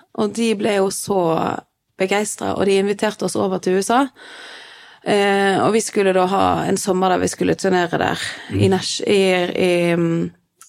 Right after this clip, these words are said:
Speaker 1: eh, Minnesota-området og sånn.
Speaker 2: Ok.
Speaker 1: Eh, og da fant vi ut at, oi, hvis vi skal på turné dit, så må vi kanskje ha en C D også. Så det var veldig <laughs> kjapt gjort. Eh, men den C D-en er jo, og den er jo så,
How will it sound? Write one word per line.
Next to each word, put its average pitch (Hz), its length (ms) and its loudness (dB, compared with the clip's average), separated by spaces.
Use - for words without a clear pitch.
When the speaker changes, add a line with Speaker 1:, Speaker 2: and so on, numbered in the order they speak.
Speaker 1:
eh, 185 260 -2
Minnesota-området - 1300 -2
og 90 160 -4
sånn. 214 160 0
Speaker 2:
Ok. - 140 -6
Speaker 1:
Eh, 196 800 -2
og 220 160 -2
da 254 160 0
fant 208 240 -4
vi 220 80 -4
ut 214 120 -4
at, 196 280 -6
oi, 311 220 2
hvis 202 200 -2
vi 247 60 -2
skal 285 200 -4
på 262 120 -6
turné 247 420 0
dit, 202 180 -2
så 247 100 -6
må 277 80 -2
vi 277 80 -6
kanskje 254 240 -2
ha 226 80 0
en 208 100 -4
C 180 220 -4
D 202 120 -2
også. 170 380 -6
Så - 180 -2
det 247 100 2
var 254 160 4
veldig 214 640 2
<laughs> - 340 -4
kjapt - 520 -4
gjort. - 480 -2
Eh, 226 520 2
men 269 180 2
den 330 200 6
C 196 200 2
D-en 277 180 4
er 269 100 4
jo, 226 120 4
og - 140 4
den 240 140 4
er 226 60 4
jo 208 80 2
så, 160 680 2